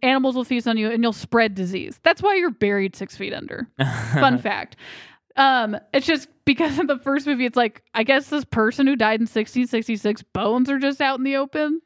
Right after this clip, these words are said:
Speaker 2: Yeah.
Speaker 1: <laughs> That's kinda weird. Um,
Speaker 2: Well, it, it, it's cool, like, so, th-, again, this whole movie just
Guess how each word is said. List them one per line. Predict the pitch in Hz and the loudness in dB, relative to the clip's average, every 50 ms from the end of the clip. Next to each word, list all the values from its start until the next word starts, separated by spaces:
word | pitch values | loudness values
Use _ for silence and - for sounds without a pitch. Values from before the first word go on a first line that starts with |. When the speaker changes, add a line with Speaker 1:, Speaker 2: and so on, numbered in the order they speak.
| _ | _
Speaker 2:
Yeah. | 151 139 113 107 - - _ | -2 0 0 0 -2 -4 _
Speaker 1:
<laughs> | _ | _
That's | - 226 254 262 277 - - | -2 0 2 2 0 0 -2
kinda | - 302 240 220 202 | -2 -2 0 -2 -4
weird. | 196 185 185 190 202 214 226 240 269 294 311 - - - - 311 - | -4 -4 -4 -4 -2 -2 -4 -4 -6 -12 -14 -16 -14 -12 -12 -6 -2
Um, | 277 277 269 254 226 208 208 208 214 226 _ _ _ _ _ _ _ _ | 0 2 2 2 2 0 -4 -6 -8 -8 _ _ _ _ _ _ _ _
Speaker 2:
Well, | - 226 - 233 | 0 2 4 4
it, | 240 - - | 2 2 2
it, | 214 220 220 - - | 0 -2 -2 0 0
it's | 240 214 - - | -2 0 -2 -2
cool, | - - - 233 262 262 262 247 214 127 | -6 -4 -2 0 2 4 4 4 2 0
like, | 151 147 170 185 180 175 170 170 - - _ _ _ _ _ _ _ _ | -6 -4 0 2 2 2 0 -2 -6 -18 _ _ _ _ _ _ _ _
so, | - - - 208 | -4 0 2 2
th-, | 202 190 165 156 - - _ _ _ _ _ _ _ _ - | 2 2 -2 -10 -12 -16 _ _ _ _ _ _ _ _ -2
again, | 170 180 170 214 220 208 185 | 0 0 2 2 2 2 2
this | 160 160 165 - | 2 2 2 2
whole | - 190 190 | 2 0 2
movie | 180 180 180 175 170 151 | 2 0 0 0 0 0
just | 147 151 143 | 0 -2 -2